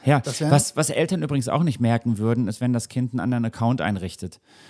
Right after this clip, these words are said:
Speaker 1: Das, glaub ich, ist auch grundsätzlich eine Schwachstelle an allen, allen diesen Systemen. Du hast dann einen Account, der in diesem Familiencenter mit drin ist, wo du dann im
Speaker 2: Mhm.
Speaker 1: Prinzip nur so viel machst, dass die Eltern das Gefühl haben, "Okay, läuft."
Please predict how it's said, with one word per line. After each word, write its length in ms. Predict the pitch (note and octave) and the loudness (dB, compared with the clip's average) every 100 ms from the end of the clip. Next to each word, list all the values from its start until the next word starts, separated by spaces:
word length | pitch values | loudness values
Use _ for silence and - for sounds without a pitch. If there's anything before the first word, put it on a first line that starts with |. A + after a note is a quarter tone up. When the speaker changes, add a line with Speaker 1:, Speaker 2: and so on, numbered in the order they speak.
| - _ | -20 _
Speaker 1:
Das, 220 | A2 - | -4 -2
glaub 200 | C3 C3 | 2 2
ich, 100 | A#2 | 0
ist 140 | G#2 A#2+ | -2 -2
auch 100 | A#2+ | 0
grundsätzlich 460 | B2+ A#2 A#2+ C3 | 0 2 0 0
eine 120 | G#2+ G#2 | -2 -2
Schwachstelle 520 | - G#2+ - A2 G#2+ | -2 -4 -2 0 0
an 100 | G#2+ | 0
allen, 300 | G2 B2 - | 0 0 0
allen 240 | A#2 B2+ | 2 2
diesen 220 | C3 B2 B2 | 2 0 0
Systemen. 580 | A2+ - A#2+ A2+ A#2 - - - | -2 -2 0 2 2 -2 -14 -6
Du 120 | A2+ | 0
hast 160 | A2+ - | 2 2
dann 140 | A#2 | 2
einen 280 | D2+ A2 C#3 | 2 2 2
Account, 480 | B2 B2 A2+ B2 A#2+ | 0 0 2 2 0
der 160 | A2+ | 0
in 60 | G#2 | 0
diesem 180 | G#2+ G#2+ | 0 0
Familiencenter 720 | G#2+ G#2+ B2 C#3 C3+ C3 C3+ | 2 2 4 2 0 0 0
mit 200 | B2+ A#2 | 0 0
drin 200 | A2 B2+ | 0 2
ist, 180 | A#2+ - | 2 0
wo 140 | A2+ | -2
du 140 | A2+ G#2 - | 0 -2 -2
dann 420 | A2+ G#2+ A2 G#2 - | 0 2 2 0 0
im 140 | A2 | -2
Speaker 2:
Mhm. 40 | |
Speaker 1:
Prinzip 540 | D3+ A2 D#2+ A#2 - - | 0 0 0 -2 -4 -2
nur 160 | A#2 | 0
so 160 | G#2 A2+ | 2 -2
viel 200 | - B2 | 0 2
machst, 280 | G#2+ A2+ - | 2 0 -4
dass 120 | A2 | -6
die 100 | G#2+ | -2
Eltern 240 | G2+ A#2+ | -2 -2
das 160 | A2 - | -4 -6
Gefühl 340 | A2 - A#2 | -8 -6 -2
haben, 180 | A2 A2+ | 0 -2
"Okay, 420 | - - A2+ B2 | -2 -4 -2 0
läuft." 440 | A#2 G2+ A2+ C#3+ | 0 0 0 -2